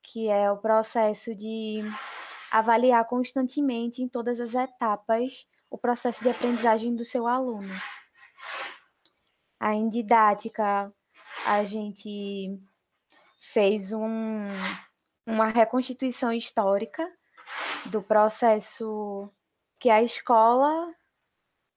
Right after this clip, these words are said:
do processo em como a escola foi criada, né? E vai até onde a gente vai até os, até entender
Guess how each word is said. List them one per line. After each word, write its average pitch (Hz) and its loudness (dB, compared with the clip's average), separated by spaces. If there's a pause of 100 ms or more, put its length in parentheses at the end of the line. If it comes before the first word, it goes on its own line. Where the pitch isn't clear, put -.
(500)
do 302 0
processo 311 0
em 311 2
como 294 4
a 294 6
escola 277 2
foi 277 2
criada, 208 -2
né? 226 -12 (1120)
E 277 0 (180)
vai 226 4
até 262 2 (1120)
onde 220 -2 (1160)
a 226 4
gente 226 -2
vai 240 4
até 240 6
os, 254 0 (760)
até 247 4
entender 285 4